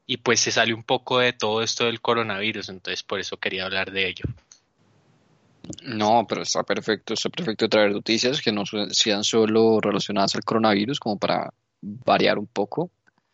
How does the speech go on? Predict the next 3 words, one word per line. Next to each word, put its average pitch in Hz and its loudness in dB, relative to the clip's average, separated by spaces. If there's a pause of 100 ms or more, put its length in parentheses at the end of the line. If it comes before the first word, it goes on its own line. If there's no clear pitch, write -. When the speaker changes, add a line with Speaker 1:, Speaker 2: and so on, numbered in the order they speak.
(320)
Speaker 2:
y, 104 0 (100)
y 113 -2
también 107 2